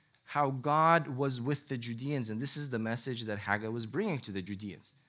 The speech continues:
God actually stirs his people and causes the people to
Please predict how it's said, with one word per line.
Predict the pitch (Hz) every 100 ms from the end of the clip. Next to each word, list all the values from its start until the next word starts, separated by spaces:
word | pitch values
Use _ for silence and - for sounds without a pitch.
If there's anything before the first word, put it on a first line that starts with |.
| _ _ - _
God | 143 156 151 160
actually | 170 175 - 143 127
stirs | - - - 170 240 285 -
his | 151 -
people | - 107 101 110 113 113 - _ -
and | 117
causes | - 131 143 143 151 143
the | 123
people | - 120 120 120 117 117 _ _ -
to | -